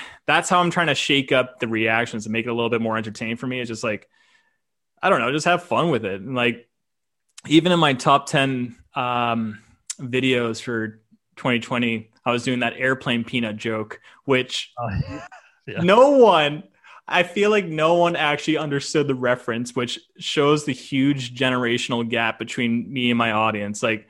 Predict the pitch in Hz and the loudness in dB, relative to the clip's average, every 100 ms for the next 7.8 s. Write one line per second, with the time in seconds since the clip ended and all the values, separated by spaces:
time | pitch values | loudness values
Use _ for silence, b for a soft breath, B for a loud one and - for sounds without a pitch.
0 | b b - 139 170 175 - 180 175 165 | b b 2 4 4 2 2 2 4 4
1 | 170 180 170 165 165 160 170 170 208 220 | 2 0 -2 -2 -2 0 -2 -2 -4 -4
2 | - - _ _ _ _ _ _ _ _ | -8 -16 _ _ _ _ _ _ _ _
3 | _ _ _ _ _ _ _ _ _ _ | _ _ _ _ _ _ _ _ _ _
4 | _ - 107 110 101 101 107 101 90 - | _ -8 -2 0 0 -2 -4 -4 -10 -2
5 | 156 285 320 339 339 370 370 359 269 294 | 4 6 6 4 2 -2 -6 -4 -4 -4
6 | 294 220 226 285 294 277 277 262 190 208 | 4 4 6 6 6 4 6 4 6 2
7 | 202 214 208 214 226 214 - | 2 2 4 4 2 -2 -2